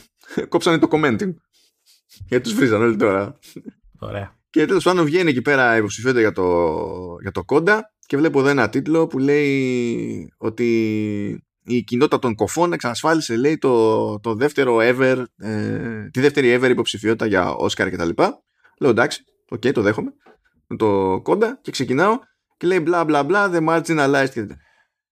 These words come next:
Speaker 1: και έχω, έχω τεράστιο θέμα με τον όρο αυτόν.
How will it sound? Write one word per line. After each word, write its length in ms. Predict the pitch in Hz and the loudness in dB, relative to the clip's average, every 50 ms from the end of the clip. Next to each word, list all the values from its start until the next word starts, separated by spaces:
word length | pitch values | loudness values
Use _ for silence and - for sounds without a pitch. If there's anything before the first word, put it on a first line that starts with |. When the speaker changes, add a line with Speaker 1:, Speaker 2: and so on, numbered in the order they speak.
| _ _ | _ _
Speaker 1:
και 100 | - 175 | -6 -6
έχω, 800 | 190 190 175 156 147 135 131 131 127 127 123 123 139 147 151 - | -2 -2 0 0 2 2 2 2 0 0 0 -2 -4 -6 -8 -8
έχω 260 | 156 214 185 185 175 | -8 -4 -2 -2 -2
τεράστιο 360 | - 190 185 180 160 - 113 | 0 0 0 0 0 -2 -6
θέμα 200 | 107 95 92 95 | -8 -6 -4 -4
με 100 | 92 92 | -4 -6
τον 180 | - - 95 98 | -4 -4 -2 0
όρο 120 | 95 92 | 2 2
αυτόν. 380 | 87 - - 123 139 151 156 | 0 0 0 -2 -2 -2 -6